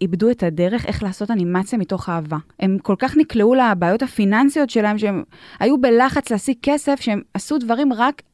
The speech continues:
כשהם מונעים ממחשבה פיננסית גרדה. זה ככה הוא אמר. ושהם שכחו לעשות דברים מתוך אהבה.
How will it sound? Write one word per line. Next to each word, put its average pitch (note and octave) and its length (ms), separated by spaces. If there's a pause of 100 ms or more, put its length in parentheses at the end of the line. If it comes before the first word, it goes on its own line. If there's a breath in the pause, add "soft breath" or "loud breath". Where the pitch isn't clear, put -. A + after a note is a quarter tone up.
(160)
כשהם G3+ 240
מונעים G3+ 500 (120)
ממחשבה G3 640 (100)
פיננסית G#3 440
גרדה. F3+ 400 (200)
זה G#3 180
ככה A3+ 220
הוא G3+ 120
אמר. F3 260 (520 soft breath)
ושהם G#3 400
שכחו A#3+ 420
לעשות F4 280
דברים D4+ 220
מתוך D4 320
אהבה. B3+ 300